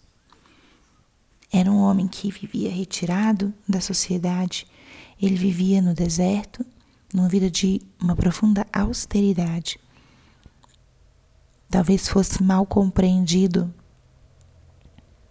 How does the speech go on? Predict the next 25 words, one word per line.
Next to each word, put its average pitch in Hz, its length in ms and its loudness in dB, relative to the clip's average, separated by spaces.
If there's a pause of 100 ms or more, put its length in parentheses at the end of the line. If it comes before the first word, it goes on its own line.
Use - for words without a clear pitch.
(640)
Era 185 200 0
um 185 60 0
homem 190 260 2
humilde. 180 640 -2 (1300)
Uma 175 160 0
das 165 160 -4
virtudes - 440 -2
que - 160 -8
mais 208 240 2
se 208 80 -2
associa 185 480 -2
a - 20 -2
João 180 180 -2
Batista 196 580 -4 (460)
é 202 140 0
a - 20 0
virtude 185 360 -4
da 180 140 2
humildade. 180 680 -2 (1800)
E 226 120 4
com 220 200 0
tudo 233 260 -2
isso, 220 260 -4
Jesus 202 440 -6
fala 185 440 -4